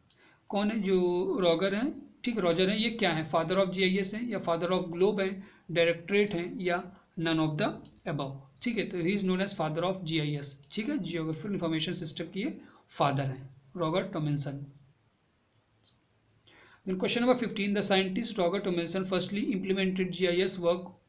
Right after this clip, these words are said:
on dash geographic information system। सबसे पहले इन्होंने कहाँ पर इसका यूज़ किया था, कनाडा में किया था, यूएसए में, India में या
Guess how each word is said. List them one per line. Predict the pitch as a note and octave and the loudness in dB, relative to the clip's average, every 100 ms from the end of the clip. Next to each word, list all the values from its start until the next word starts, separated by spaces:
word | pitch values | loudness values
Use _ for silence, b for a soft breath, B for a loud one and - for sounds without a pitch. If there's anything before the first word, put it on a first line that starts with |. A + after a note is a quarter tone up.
| _ b b - | _ b b -2
on | F3 F3+ F#3+ | 0 2 0
dash | E3+ F3 F3+ | 0 0 -2
geographic | E3+ E3+ D#3+ D#3 F#3 | -2 -2 0 0 -2
information | E3+ E3 D#3 D#3 F3+ | -4 -4 -4 -4 -4
system। | F#3 E3 - C#3+ C#3 B B | -4 -4 -4 -6 -10 B B
सबसे | G#3 - B3 | -4 -2 -2
पहले | G#3 G#3 | 0 0
इन्होंने | G3+ F#3+ G3+ D#4+ B B B | 0 0 2 -2 B B B
कहाँ | F#3+ F#3 | 0 2
पर | F#3 A3+ - - | 2 0 -2 -6
इसका | F#3+ - G3 E4+ - - - | -10 -4 -2 -2 -6 -18 -8
यूज़ | E3 F#3 A3+ C4 - | -2 2 4 2 0
किया | E3+ D3+ C#3+ | 0 2 0
था, | D3 - - - b b - | -4 -10 -12 -20 b b 0
कनाडा | F3+ F3 F3 | 2 4 2
में | F#3+ G3+ | 2 0
किया | G3 G3+ | -2 -2
था, | G3 G3+ | -2 -4
यूएसए | F#3+ E3+ E3 E3 G#3+ G3 | -4 -2 -2 -2 0 0
में, | F#3+ | 0
India | G3 F#3 E3+ E3+ D#3+ | -2 -4 0 0 0
में | E3 | 0
या | F3 G3 | 0 -2